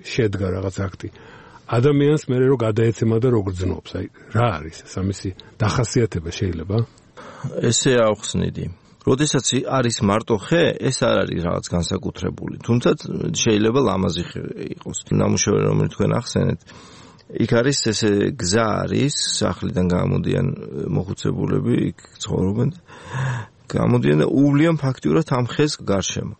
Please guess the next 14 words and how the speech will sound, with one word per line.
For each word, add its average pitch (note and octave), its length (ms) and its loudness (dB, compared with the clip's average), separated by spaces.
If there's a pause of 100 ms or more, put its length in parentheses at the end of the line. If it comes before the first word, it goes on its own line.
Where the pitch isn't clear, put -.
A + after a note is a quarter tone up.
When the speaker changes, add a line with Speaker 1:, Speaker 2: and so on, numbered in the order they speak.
(400)
Speaker 2:
და - 160 0
ჩემი F#3+ 400 2
აზრით, G#2+ 200 0
როდესაც A2 420 0
მე A2+ 180 4
მივედი, G#2+ 380 4
მივხვდი, A#2+ 360 2
რომ D#3+ 180 6
უკვე C#3+ 220 2
ეს C3 160 2
იყო C#3+ 220 2
მრგვალი C#3+ 420 4
სკულპტურა. - 680 -2 (300)
თავისი G#2 560 0